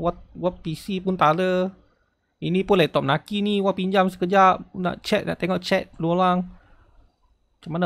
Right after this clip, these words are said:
wah mau main game? Bye David, bye Ijan.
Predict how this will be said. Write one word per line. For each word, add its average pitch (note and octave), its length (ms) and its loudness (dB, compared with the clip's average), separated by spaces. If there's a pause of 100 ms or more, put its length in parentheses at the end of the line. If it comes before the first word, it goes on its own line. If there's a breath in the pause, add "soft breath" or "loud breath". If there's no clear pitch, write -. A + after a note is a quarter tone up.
wah C3 80 2
mau B2+ 80 2
main C#3 160 2
game? F3+ 480 6 (920)
Bye F3+ 160 8
David, F#3+ 160 8
bye G#3 400 12
Ijan. F#3+ 560 6